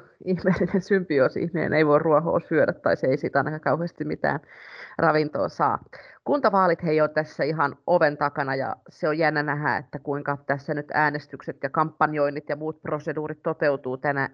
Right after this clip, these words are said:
etäaikana, varsinkin toi äänestys, kun paljon ihmisiä pitäisi pakkautua samana päivänä tekemään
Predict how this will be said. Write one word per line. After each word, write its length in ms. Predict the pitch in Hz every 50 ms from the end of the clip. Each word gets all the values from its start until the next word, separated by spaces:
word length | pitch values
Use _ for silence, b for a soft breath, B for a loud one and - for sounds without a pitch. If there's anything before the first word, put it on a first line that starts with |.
| _ _
etäaikana, 720 | 151 147 147 - 131 127 127 127 127 127 - 139 135 120 120
varsinkin 560 | 135 127 139 - 156 131 131 - 127 131 131
toi 260 | - 151 147 143 143
äänestys, 480 | 143 143 139 131 135 131 - 117 - -
kun 160 | - 143 -
paljon 280 | - 139 139 139 131
ihmisiä 420 | 131 151 147 143 - - - 110 -
pitäisi 280 | - - - 156 - _
pakkautua 560 | 147 143 - _ 147 135 131 - 143 131 143
samana 380 | - - 160 151 151 147 139 -
päivänä 400 | - 139 139 135 127 135 151 - - _
tekemään 500 | _ 165 151 - 156 - 147 143 151 151